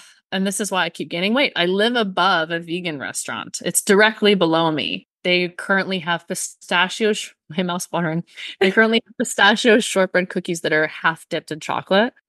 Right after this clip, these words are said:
and they're so good. Um, yeah, the whole, the whole, of course, like, I live directly above a vegan restaurant. It's just like,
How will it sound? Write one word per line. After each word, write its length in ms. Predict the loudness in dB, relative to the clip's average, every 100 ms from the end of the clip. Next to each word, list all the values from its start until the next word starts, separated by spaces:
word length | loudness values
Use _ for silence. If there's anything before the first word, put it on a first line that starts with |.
| _
and 160 | 0 2
they're 120 | 2
so 300 | 0 2 2
good. 480 | 2 0 -2 -6 -12 -4
Um, 220 | -2 2
yeah, 120 | 2
the 80 | 2
whole, 380 | 2 2 2 -2
the 60 |
whole, 220 | -2 0 0
of 200 | -2 -2
course, 380 | 0 0 -2 -6
like, 140 | -4
I 120 | -4
live 300 | -2 -4 -4
directly 420 | -4 -4 -4 -4 -4
above 200 | -2 -4
a 60 |
vegan 320 | -2 -2 -2
restaurant. 540 | -4 -4 -4 -6 -6 -6
It's 160 | -8
just 340 | -6 -6 -4 -4
like, 320 | -4 -4 -8